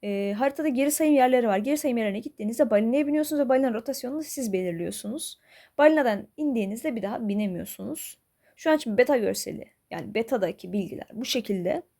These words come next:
Bayağı güzel. Şimdi bir de yüzeye çıkalım. Bakın yüzeye çıkarken hızlı yüzme özelliğini kullandım. Böyle süzülerek hızlı bir şekilde yüzebiliyorsunuz.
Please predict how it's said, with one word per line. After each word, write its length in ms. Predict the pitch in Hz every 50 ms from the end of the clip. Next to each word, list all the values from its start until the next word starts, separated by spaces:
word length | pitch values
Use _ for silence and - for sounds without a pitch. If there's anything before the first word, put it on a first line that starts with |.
| _ _ _ _ _ _ _ _ _ _ 698 679 _ _ _ 698 679 - - - _ _ _ _ _ _ _ _ 311
Bayağı 300 | 302 254 226 208 190 190
güzel. 400 | 185 190 190 196 196 226 277 - _ _ _ _ _ _ _ _ _
Şimdi 160 | 262 262 262
bir 80 | 262 247
de 40 |
yüzeye 320 | 233 240 233 226 254 247 247
çıkalım. 460 | - - - - 185 196 262 302 - _ _ _ _ _ _
Bakın 240 | - - - 208 220
yüzeye 300 | 247 240 269 277 269 262
çıkarken 460 | - - - 285 269 262 - 302 285
hızlı 260 | 254 262 240 226 247
yüzme 200 | 254 233 233 240
özelliğini 320 | 240 226 247 240 240 247 233
kullandım. 520 | - 208 196 190 190 214 269 320 330 - _ _ _
Böyle 160 | 233 220 226
süzülerek 460 | 226 - 262 240 233 262 269 285 285 285
hızlı 200 | 254 233 240 208
bir 60 | 202
şekilde 320 | - - 202 - 247 302
yüzebiliyorsunuz. 1000 | 285 240 220 269 254 214 208 226 208 208 - - 180 196 294 - - - -